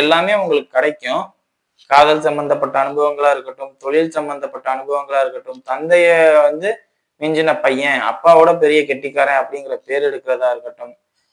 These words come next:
அதே மாதிரி படிப்புல நல்ல புத்திசாலிங்கிறதா இருக்கட்டும், எல்லாமே உங்களுக்கு கிடைக்கும், இல்லைன்னு சொல்லல. எல்லாத்தையும் கிடைச்சு நம்ம அனுபவிக்கிறதுக்கு திட்டமா இருக்கணும், ஸ்ட்ராங்கா இருக்கணும்னு சொல்ற ஒரு அமைப்பு இருக்கு. So இந்த காலகட்டத்துல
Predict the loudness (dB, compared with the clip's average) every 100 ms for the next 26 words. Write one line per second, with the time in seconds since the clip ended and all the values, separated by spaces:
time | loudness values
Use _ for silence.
0 | _ 0 2 2 4 2 2 0 2 0
1 | -2 -6 -10 -2 0 0 -4 -2 -2 -2
2 | -8 -14 -8 -6 2 2 4 2 2 2
3 | 2 2 2 -8 -18 -4 -2 -2 -2 0
4 | -2 -6 _ _ _ _ _ _ 2 4
5 | 6 4 2 4 6 6 2 0 2 4
6 | 2 2 2 4 4 4 4 4 2 2
7 | 2 0 0 -2 0 2 4 4 4 0
8 | -8 -4 -2 2 4 4 0 -8 -6 -6
9 | 0 0 0 -6 -10 -8 -8 -10 -20 _
10 | _ _ _ _ _ _ -2 2 2 6
11 | 6 10 10 8 6 4